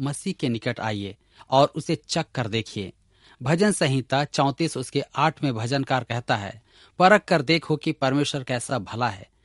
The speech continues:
क्या ही धन्य है वह पुरुष जो उसकी शरण लेता है।" मित्रों, इसी से संबंधित बातें प्रभु यीशु मसीह यूहन्ना रचित सुसमाचार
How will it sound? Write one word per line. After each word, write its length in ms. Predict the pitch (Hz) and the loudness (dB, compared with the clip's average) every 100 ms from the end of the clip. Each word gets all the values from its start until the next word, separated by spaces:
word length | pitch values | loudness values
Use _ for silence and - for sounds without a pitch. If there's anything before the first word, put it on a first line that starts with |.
| _ _ | _ _
क्या 180 | - 185 | 4 6
ही 160 | 175 165 | 6 2
धन्य 340 | 120 156 170 | 0 0 0
है 180 | 156 143 | 0 0
वह 140 | 135 | -2
पुरुष 480 | 123 - 135 113 - _ _ 131 | -4 -2 -2 -2 -6 _ _ -2
जो 120 | 147 | -2
उसकी 540 | - 151 - 127 113 _ - | -2 -8 -4 -4 -4 _ -10
शरण 340 | - 139 131 | -2 2 2
लेता 320 | 117 104 - | 0 -2 -2
है।" 320 | 104 98 - _ _ _ _ _ | -2 -6 -18 _ _ _ _ _
मित्रों, 280 | 190 190 226 | -4 2 2
इसी 320 | - 170 226 | 2 -2 -2
से 160 | 208 175 | 0 -2
संबंधित 500 | - 143 143 135 160 | 0 2 2 0 -2
बातें 500 | 107 123 135 110 113 - _ | 2 2 2 -2 -2 -8 _
प्रभु 180 | 151 156 | 4 6
यीशु 280 | 165 - 156 | 4 4 2
मसीह 560 | 143 123 151 156 147 | 2 0 -4 -4 -2
यूहन्ना 300 | 131 151 180 | -2 2 2
रचित 220 | 151 151 | 2 -2
सुसमाचार 760 | - 139 - 117 110 123 123 | -2 -4 -2 -2 -2 0 -2